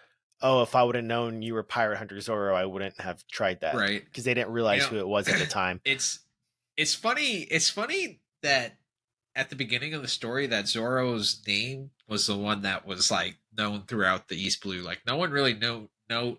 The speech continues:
Speaker 2: knew who Luffy was until, like, what, was it after, like, towards the end of East Blue?
Speaker 1: Yeah, towards
Speaker 2: Like,
Speaker 1: the end of East Blue, I
Speaker 2: <clears throat> like,
Speaker 1: mean
Speaker 2: when he was getting ready to go into the Grand Line, that's
Speaker 1: Yeah.
Speaker 2: when, like, people were starting to know Luffy. But, like,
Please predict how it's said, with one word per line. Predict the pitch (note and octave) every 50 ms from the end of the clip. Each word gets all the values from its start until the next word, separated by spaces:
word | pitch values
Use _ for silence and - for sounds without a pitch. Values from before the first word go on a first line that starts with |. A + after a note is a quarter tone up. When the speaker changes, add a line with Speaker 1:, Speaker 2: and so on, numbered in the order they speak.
| _
Speaker 2:
knew | A2+ A#2+ C#3 D3+ D#3 D3 C#3 B2+
who | B2+ C#3+ C3 A#2+
Luffy | A2 G#2+ G#2 A2+ B2 B2 B2 A#2+ G#2+
was | G2+ G#2 G#2 G#2+ G#2 G2
until, | G2+ - - - B2+ A#2 A2+ A2 G#2+ G2+ G2+ G2+ _ _ _ _ _ _ _ _ _ _ _ _ _ _ _ _ _ _ _ -
like, | G#2+ A2 G2+ F#2+ E2+ _ _ _ _ _ _ _ -
what, | A2+ G2+ F#2+ -
was | - A#2 G#2+ -
it | G#2+
after, | A2+ B2 B2 - D3+ C3 B2+ A#2+ A#2+ B2+ - _ _ _ _ _ _ _ _ - -
like, | G#2+ G2+ - -
towards | F3 E3+ D#3+ -
the | B2 G#2+
end | A#2+ A#2+ G#2+
of | G2 G2
East | G#2 G2+ G2+ - -
Blue? | G#2 F#2+ F#2 G2 G2+ _ _ _ _ _ _ _
Speaker 1:
Yeah, | - C#3 C3+ C3 A#2+ A2 G#2+
towards | A2 - D#3+ F3 F#3 E3
Speaker 2:
Like, |
Speaker 1:
the | E3 E3+
end | D#3 D3+
of | D#3
East | D3 C3+ B2 -
Blue, | - B2+ B2+ B2+ B2 B2
I | B2
Speaker 2:
<clears throat> |
like, | B2 B2
Speaker 1:
mean | B2 A#2+ B2
Speaker 2:
when | B2+ C3
he | C#3 C#3
was | C3 A#2+ -
getting | C3+ C3+ C3
ready | C3+ B2+ B2+ B2+
to | A#2 A#2
go | G#2 A#2 A#2+ A#2+
into | B2 A#2+ C#3 C3+
the | A2 G#2
Grand | G#2 A#2 A2+ G#2+ G#2
Line, | G#2+ G#2+ G2+ G2 G2
that's | A2+ A#2 A#2+
Speaker 1:
Yeah. | A#2 G#2+
Speaker 2:
when, | F#2+ - G#2+
like, | A2 G#2+ G#2 -
people | - B2 A#2 A#2 A2
were | G#2 F#2+
starting | - - - A#2 G#2+ - A#2 A2
to |
know | G#2+ G#2+ G2+
Luffy. | G2+ G2+ G#2 A2 A2+ A2 - G#2 G2+
But, | G2 - G#2+ F2
like, | G#2 G#2 G2+ G2